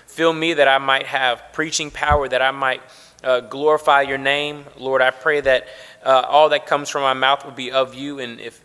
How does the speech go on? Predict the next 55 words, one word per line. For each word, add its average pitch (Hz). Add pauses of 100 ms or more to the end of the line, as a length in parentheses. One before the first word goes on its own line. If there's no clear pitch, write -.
anything 156
comes 143
from 131
my 131
mouth 127
that 123
is 113
not 127
of 110
you, 110
I 107
pray 127
that 113
it 107
would 101
wither 117
away 110
and 101
be 101
forgotten. 92 (1000)
And 107
Holy 120
Spirit, 113
I 110
pray 127
that 117
you 123
would 107
open 127
the 131
hearts 120
of 120
my 113
hearers, 104
that 101
they 123
might 127
receive 120
your 120
word 101 (380)
with 107
belief, 117
that -
they -
might 123
believe 120
your 113
word, 104 (180)
and 113
also 123
they 113
might 104
cherish 107
your 95
word. 87